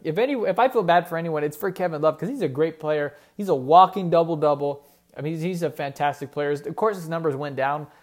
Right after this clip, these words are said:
uh, when LeBron came to town, because that happens to everyone. Chris Bosh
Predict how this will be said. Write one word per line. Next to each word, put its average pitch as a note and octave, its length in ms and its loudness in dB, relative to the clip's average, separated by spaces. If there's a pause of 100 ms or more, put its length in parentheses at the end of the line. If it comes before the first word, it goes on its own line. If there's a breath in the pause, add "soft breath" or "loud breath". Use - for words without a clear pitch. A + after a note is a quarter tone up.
(100)
uh, B2+ 140 -2
when B2+ 180 -8
LeBron E3 380 -4
came D3+ 160 -8
to C#3 60 -8
town, D3 200 -6
because D#3+ 160 -4
that A3 80 6
happens A3 280 2
to G3+ 60 4
everyone. G#3+ 320 0
Chris A3 240 0
Bosh G3+ 340 4